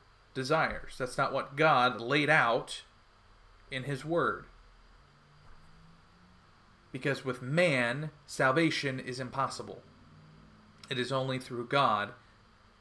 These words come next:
that it is possible. And he has given us the way. He has given us the answer.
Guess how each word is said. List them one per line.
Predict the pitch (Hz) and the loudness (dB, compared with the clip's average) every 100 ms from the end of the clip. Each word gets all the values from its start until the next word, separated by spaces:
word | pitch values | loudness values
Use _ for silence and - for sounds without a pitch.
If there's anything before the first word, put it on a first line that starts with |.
| _ _ - | _ _ -10
that | - 113 | -6 -4
it | 110 | -4
is | 104 | -8
possible. | - 107 - - 95 - _ _ _ _ _ _ _ _ _ _ _ _ 139 | -4 -4 -4 -14 -16 -18 _ _ _ _ _ _ _ _ _ _ _ _ -10
And | |
he | 120 123 | -6 -8
has | 113 | -8
given | 131 135 117 | -2 0 0
us | 110 | -6
the | - | -8
way. | 123 113 101 - - _ - | -8 -8 -8 -16 -20 _ -16
He | 123 | -14
has | 117 | -8
given | 117 113 | -8 -8
us | 107 | -12
the | - 110 123 | -12 -6 -6
answer. | 143 190 190 | -4 -4 -4